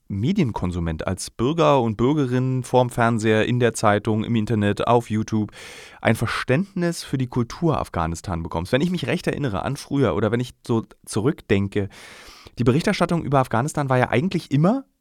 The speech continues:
die Bundeswehr, Bundeswehrsoldaten, tote Bundeswehrsoldaten, amerikanische Soldaten, tote amerikanische Soldaten. Man hat sehr wenig gelernt über das, was in diesem Land eigentlich wirklich passiert.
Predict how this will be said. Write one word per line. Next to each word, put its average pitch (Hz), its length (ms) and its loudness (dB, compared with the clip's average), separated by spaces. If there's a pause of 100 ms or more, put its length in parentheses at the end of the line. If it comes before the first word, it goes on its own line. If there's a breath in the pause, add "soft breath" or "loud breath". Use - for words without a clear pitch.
(100)
die - 80 -14
Bundeswehr, 202 580 4
Bundeswehrsoldaten, 127 840 0
tote 113 260 2
Bundeswehrsoldaten, 85 840 -2
amerikanische 120 540 -2
Soldaten, 123 460 2
tote 113 260 -2
amerikanische 95 460 -2
Soldaten. 85 320 0
Man 95 160 -2
hat 135 160 -2
sehr 123 420 0
wenig 151 320 -2
gelernt 117 480 2
über 117 220 0
das, 117 140 -4
was 123 120 -4
in 127 200 -2
diesem 117 200 -2
Land 101 220 0
eigentlich 104 340 -4
wirklich 120 340 0
passiert. - 520 -8